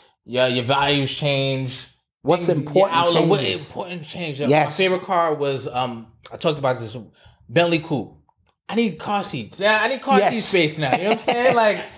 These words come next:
Speaker 1: I don't care about that. I just want space for my little man. I just want him to go to a good school. Stuff like that. That's what
Speaker 2: Yes.
Speaker 1: I care about. I want my lady to be happy. That's what
Speaker 2: Yes.
Speaker 1: I care about. You know what I
Speaker 2: Yes.
Speaker 1: mean?
Speaker 2: And so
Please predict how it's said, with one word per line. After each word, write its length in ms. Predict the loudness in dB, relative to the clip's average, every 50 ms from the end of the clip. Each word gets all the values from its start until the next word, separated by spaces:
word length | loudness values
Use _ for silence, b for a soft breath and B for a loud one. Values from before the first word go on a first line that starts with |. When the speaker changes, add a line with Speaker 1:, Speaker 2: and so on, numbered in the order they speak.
| B -6
Speaker 1:
I 80 | -2 0
don't 160 | 0 0 0
care 200 | 2 2 4 4
about 260 | 4 4 2 2 2
that. 100 | 2 0 0
I 60 | 0
just 140 | 0 -2 -4
want 180 | -4 -4 -6
space 380 | -6 -6 0 2 2 2 0 -2
for 80 | -6
my 80 | -6 -4
little 220 | 0 2 2 2 4
man. 260 | 2 2 0 2 2
I 100 | 2 0
just 140 | -2 -2 -4
want 140 | -6 -6 -6 -6
him 20 |
to 60 | -6
go 120 | -6 -4 -4
to 80 | -4
a 20 | -2
good 160 | 0 -2 -2
school. 460 | -2 -4 -6 -6 -4 -4 -4 -6 -8 b b b
Stuff 240 | _ -2 -2 0 2
like 180 | 2 0 2 2
that. 140 | 0 0 0
That's 140 | 0 -2 2
what 80 | 4 4
Speaker 2:
Yes. 160 | 4 4 4
Speaker 1:
I 40 | 4
care 120 | 4 4
about. 160 | 2 2 0
I 20 | -2
want 120 | -6 -8 -8
my 80 | -10 -6
lady 280 | -2 -2 -2 -2 -2 -6
to 40 | -6
be 140 | -6 -6 -4
happy. 380 | -4 -2 -4 -4 -4 -4 -4 -6
That's 160 | -6 -4 -2
what 100 | 2 4
Speaker 2:
Yes. 280 | 6 6 6 6 6 4
Speaker 1:
I 20 |
care 100 | 4 4 2
about. 180 | 2 0 -4 -8 _ _
You 100 | 2 4
know 40 | 4
what 40 | 6
I 40 | 6
Speaker 2:
Yes. 220 | 4 4 2 0 -2
Speaker 1:
mean? 80 | b b b b b b b b b 0
Speaker 2:
And 220 | 2 2 4 2
so 600 | 2 2 2 4 6 6 6 6 4 2 0 -4